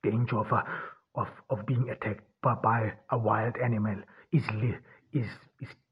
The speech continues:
clear. We all know the movie, uh, uh, uh, Sharks, or if, if you only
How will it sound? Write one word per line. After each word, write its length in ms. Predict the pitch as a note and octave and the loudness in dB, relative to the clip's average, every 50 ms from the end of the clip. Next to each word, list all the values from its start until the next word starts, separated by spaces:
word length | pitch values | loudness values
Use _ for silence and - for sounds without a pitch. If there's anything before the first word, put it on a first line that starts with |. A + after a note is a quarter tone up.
| _ - _ _ _ _ _ _ _ _ - | _ -20 _ _ _ _ _ _ _ _ -4
clear. 440 | - - - B2 A2+ G#2+ G#2+ A2+ - - - - - - - - | -4 -2 -2 -2 -2 -2 -2 -4 -6 -6 -8 -10 -10 -10 -8 -6
We 100 | C3 A#2 | -4 -4
all 340 | - - G#2+ - A2+ G#2+ G2+ - - - - | 0 0 0 2 2 0 0 -4 -8 -12 -4
know 200 | - A#2+ A#2 A#2 - | -2 0 0 0 0
the 220 | - A#2 G2+ - - - _ - | 0 -2 -2 -2 -8 -14 _ 0
movie, 420 | A#2+ B2+ B2+ A#2 - A#2+ A2+ - | 2 2 4 4 2 2 0 0
uh, 80 | A2+ A2 | 0 -2
uh, 560 | A2 A2 G#2 G2+ G#2+ G#2+ A2 - - A2 - - - G#2+ | -4 -4 -6 -6 -6 -8 -10 -8 -8 -8 -10 -8 -10 -10
uh, 120 | G2 G#2+ - - - - - _ - - - - - - _ - - - - | -10 -10 -10 -10 -14 -18 -20 _ -20 -20 -20 -20 -20 -16 _ -2 -2 0 2
Sharks, 320 | F#2 G2 G2+ G#2+ - - - | 2 2 2 2 -2 -6 -6
or 220 | - G#2+ G#2+ - - - - - - - A#2 | -4 -2 -2 -2 -4 -6 -10 -12 -10 -8 -10
if, 100 | F#2+ - C3+ - - _ _ | -8 -8 -8 -12 -12 _ _
if 120 | A#2+ G#2 A#2 | -10 -6 -4
you 80 | A2 | -4
only 180 | G2+ G2 G2+ | -4 -4 -6